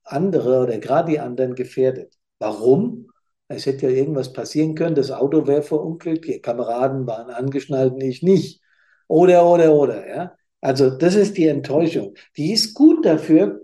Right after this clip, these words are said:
dass ich mir sehr gut überlege, so einen Joke nochmal abzuziehen. Diese Enttäuschung hilft mir innen drin zu überprüfen, habe ich alles richtig gemacht? Habe ich da einen eigenen Anteil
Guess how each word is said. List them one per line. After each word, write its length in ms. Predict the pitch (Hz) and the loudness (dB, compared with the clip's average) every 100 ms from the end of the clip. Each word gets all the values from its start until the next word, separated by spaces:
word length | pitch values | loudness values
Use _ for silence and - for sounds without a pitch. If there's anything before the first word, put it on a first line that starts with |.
| _ _ | _ _
dass 180 | 143 131 | -8 -4
ich 200 | 156 170 | -4 -4
mir 120 | 143 | -6
sehr 280 | 123 151 220 | -2 -2 -2
gut 260 | 190 190 | -4 -6
überlege, 560 | 156 143 135 135 160 156 | -6 -6 -4 -4 -4 -6
so 160 | 139 143 | -6 -8
einen 120 | 143 | -6
Joke 340 | 139 135 135 | -4 -4 -4
nochmal 280 | 156 156 214 | -8 -8 -12
abzuziehen. 560 | - _ 107 - - _ _ _ _ - | -14 _ -20 -20 -20 _ _ _ _ -14
Diese 180 | 131 156 | -2 -2
Enttäuschung 760 | 131 131 135 185 226 220 - - _ | -2 -4 -2 0 -2 -6 -8 -16 _
hilft 420 | - 156 156 156 | 6 6 6 -2
mir 320 | 185 233 254 | -4 -4 -4
innen 340 | 214 180 196 170 | -2 -2 -2 -4
drin 360 | - 180 196 - _ | -4 -4 -4 -10 _
zu 160 | - 175 | -6 -4
überprüfen, 880 | 135 123 - 143 180 - 185 185 - _ | 0 -2 0 2 2 0 -8 -8 -14 _
habe 220 | 131 131 | -4 -2
ich 200 | 151 - | -2 -2
alles 380 | 131 131 - - | -4 -4 -4 -6
richtig 440 | 214 - 233 - | -8 -8 -12 -8
gemacht? 340 | - 113 101 - | -8 -8 -8 -8
Habe 160 | 139 | -6
ich 100 | 156 | -2
da 140 | 185 151 | -2 0
einen 240 | 156 - | -2 -6
eigenen 840 | - 247 302 330 311 254 226 196 - | 0 4 4 4 2 2 2 0 -4
Anteil 720 | 220 262 247 - 101 98 98 | -10 -10 -12 -12 -12 -12 -20